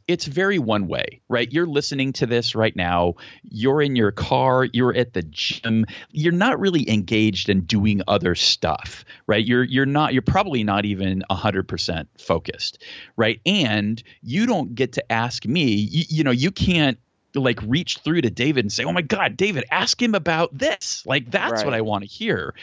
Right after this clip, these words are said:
Speaker 1: right?
Speaker 2: Yep.
Speaker 1: There's, there's no mechanism to do that. So, uh, again, it's, it's bringing the people together. I've run across the quote from Jim Rohn my entire sales career that says, "You are the average of the five people you spend the most time with."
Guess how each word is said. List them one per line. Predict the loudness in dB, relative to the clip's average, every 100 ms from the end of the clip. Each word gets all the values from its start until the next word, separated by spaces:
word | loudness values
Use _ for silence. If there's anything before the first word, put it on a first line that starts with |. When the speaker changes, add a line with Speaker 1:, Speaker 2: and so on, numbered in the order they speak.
| -18 -2
Speaker 1:
right? | 0
Speaker 2:
Yep. | 2
Speaker 1:
There's, | 0 0 -2
there's | -2 -2 -2
no | 0 0
mechanism | 2 0 0 -2 0 0 -2 -4
to | -8
do | -10 -2 0 0
that. | -2 -4 -8 -16 -16 -8
So, | -4 -2 0 0 0 -4 -8 _ _ _
uh, | -2 0
again, | 0 0 0
it's, | -2 -2 -4
it's | -4 -2
bringing | 0 0 -2
the | -6
people | -4 -2 -2 -2
together. | -2 -2 0 2 0 -2 -2
I've | -2 -2
run | -2 -2
across | -2 -4 -2 0 0 -2
the | -6
quote | -6 -2 -2 -2
from | -4 -4
Jim | 0 0 2
Rohn | 2 2 0 -2 -2
my | 0 0
entire | 0 -2 -2 -2 0 2
sales | 2 2 0 -2
career | -2 0 2
that | 2 0
says, | 2 2 0 -2
"You | 0
are | 0 0
the | 0 0
average | 0 0 -2 -2
of |
the | -4
five | 0 0 0
people | -2 -4 0 -2
you | -2
spend | 0 0 0
the |
most | -2 -2
time | -4 -6 -6
with." | -8 -12